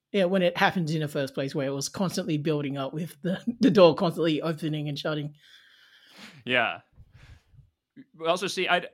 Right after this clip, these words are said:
Speaker 2: uh, when she gets the whiskey that, that Blanc shakes his head no
Speaker 1: Mm-hmm.
Speaker 2: about drinking it so she can stay clear-headed,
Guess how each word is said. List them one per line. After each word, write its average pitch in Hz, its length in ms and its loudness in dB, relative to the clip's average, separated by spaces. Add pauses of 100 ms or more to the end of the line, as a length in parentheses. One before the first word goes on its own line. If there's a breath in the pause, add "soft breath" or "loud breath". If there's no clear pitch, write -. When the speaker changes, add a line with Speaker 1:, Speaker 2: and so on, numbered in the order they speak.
(180)
Speaker 2:
uh, 143 460 0
when 135 160 -4
she 143 140 -2
gets 147 160 2
the 120 100 -2
whiskey 117 460 0
that, 107 200 -4 (340)
that - 160 -4 (120)
Blanc 117 480 2 (240)
shakes - 320 -2
his 104 140 -6
head 98 200 -2
no 98 600 -2 (220)
Speaker 1:
Mm-hmm. - 600 -8
Speaker 2:
about 110 220 2
drinking 113 300 -4
it - 100 -4
so 117 80 -6
she 113 140 -6
can 101 100 -12
stay 110 160 -2
clear-headed, 113 680 0